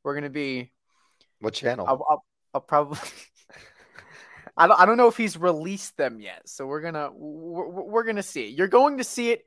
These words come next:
Speaker 1: everything in the giraffe video. You're gonna see me cut a promo. You're gonna see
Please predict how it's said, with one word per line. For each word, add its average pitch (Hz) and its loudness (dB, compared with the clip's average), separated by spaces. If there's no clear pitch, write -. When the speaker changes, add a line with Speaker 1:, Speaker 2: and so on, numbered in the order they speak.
Speaker 1:
everything 240 4
in 233 -6
the 202 -4
giraffe 165 2
video. 160 -4
You're 156 -4
gonna 214 -6
see 196 -10
me 180 -10
cut 175 4
a 170 0
promo. 160 2
You're 156 -4
gonna 180 -6
see 190 -8